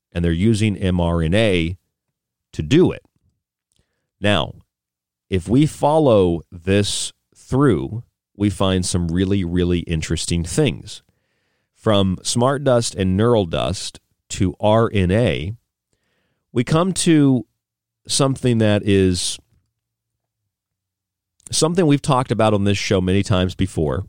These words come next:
We talked about this last Tuesday on the show, Black, Green, and Pink, More Evil Than You Think.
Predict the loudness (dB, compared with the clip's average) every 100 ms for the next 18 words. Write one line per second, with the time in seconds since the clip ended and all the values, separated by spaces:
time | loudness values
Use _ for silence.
0 | _ -10 -2 0 0 0 -2 -2 -4 0
1 | 0 0 -2 0 0 2 0 0 -2 -2
2 | -2 -2 0 0 0 -2 -8 -6 -2 0
3 | 0 -2 -4 -4 -4 -4 -8 _ _ _
4 | _ _ _ -2 -2 2 2 2 2 2
5 | 0 0 -4 -2 -4 -4 -10 _